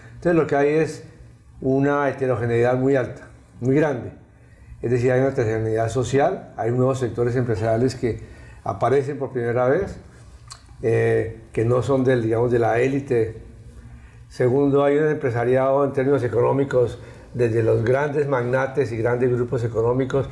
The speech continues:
hasta sectores medios y sectores populares, empresariales novedosos y legales, legales además, dentro de la legalidad.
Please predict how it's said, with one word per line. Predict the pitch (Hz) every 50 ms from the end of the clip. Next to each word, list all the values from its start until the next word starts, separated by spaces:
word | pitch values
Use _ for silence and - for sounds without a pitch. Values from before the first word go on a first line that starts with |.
| - - - - - -
hasta | - 120 120 117 - 139 127 123 113
sectores | 113 123 113 101 - 131 131 135 143 139 127
medios | 135 135 135 139 143 147 143 143 147 139 107 107
y | 107
sectores | 107 104 101 - 160 127 139 139
populares, | - 127 110 - 123 110 113 120 120 127 127 127
empresariales | 127 113 110 101 98 110 110 113 123 123 - - - - - - - - -
novedosos | 120 117 117 110 110 110 110 131 143 151 143 - 180 165 170 165
y | - 135
legales, | 117 113 113 123 151 131 110 104 101 - - - - - - - - -
legales | 135 131 123 147 160 135 113 104 98
además, | 104 101 98 101 101 92
dentro | 117 113 110 110 110
de | 110
la | 107
legalidad. | 107 110 107 107 107 113 113 117 113 -